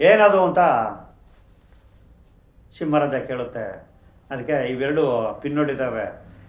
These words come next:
"ನಿನ್ನ ಮೇಕೆ ಅವ್ರ ಅಜ್ಜಿ ಮನೆಗೆ ಹೋಗಿಲ್ಲ, ಪಕ್ಕದ ರಾಜನ ಜೊತೆಗೆ ನಂಟು ಸ್ನಾನ ಮಾಡಕ್ಕೆ ಹೋಗಿದ್ದಾವೆ." "ನಂಟು ಸ್ನಾನ ಮಾಡಿ ಏನು ಮಾಡ್ತದೆ?" ಅಂತ ಸಿಂಹ ಕೇಳ್ತದೆ.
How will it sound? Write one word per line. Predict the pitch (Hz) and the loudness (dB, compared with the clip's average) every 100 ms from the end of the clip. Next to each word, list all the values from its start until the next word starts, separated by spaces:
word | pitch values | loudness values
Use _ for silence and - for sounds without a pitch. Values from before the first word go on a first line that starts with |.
| - | -12
"ನಿನ್ನ | 151 151 | -4 -2
ಮೇಕೆ | 143 160 170 165 | 0 -2 2 2
ಅವ್ರ | 196 151 | 2 0
ಅಜ್ಜಿ | 131 170 | -2 -2
ಮನೆಗೆ | 165 160 | -2 0
ಹೋಗಿಲ್ಲ, | 156 151 156 143 110 95 - - - - | -2 -2 0 0 0 -4 -12 -16 -18 -12
ಪಕ್ಕದ | - 139 180 | -4 -2 -2
ರಾಜನ | 165 156 143 151 143 135 117 104 95 | 0 0 0 -2 -2 -2 -4 -8 -12
ಜೊತೆಗೆ | 98 131 190 160 123 131 - - - - | -8 -2 0 0 0 -2 -6 -14 -20 -10
ನಂಟು | 143 147 208 | -6 -4 -2
ಸ್ನಾನ | 185 180 | -2 -2
ಮಾಡಕ್ಕೆ | 170 156 151 | -2 -2 -2
ಹೋಗಿದ್ದಾವೆ." | 143 135 123 107 92 - - - - - - - - - - - - | -2 -2 -4 -6 -8 -14 -20 -20 -20 -20 -20 -20 -20 -20 -20 -20 -6
"ನಂಟು | 160 196 226 | -6 0 2
ಸ್ನಾನ | 208 208 | 2 4
ಮಾಡಿ | 196 | 2
ಏನು | 214 185 202 | 4 4 4
ಮಾಡ್ತದೆ?" | 196 185 185 | 2 2 0
ಅಂತ | 165 180 | 0 2
ಸಿಂಹ | 165 156 156 | 0 -2 -4
ಕೇಳ್ತದೆ. | 160 156 156 147 131 107 - | -2 -2 -4 -6 -8 -8 -10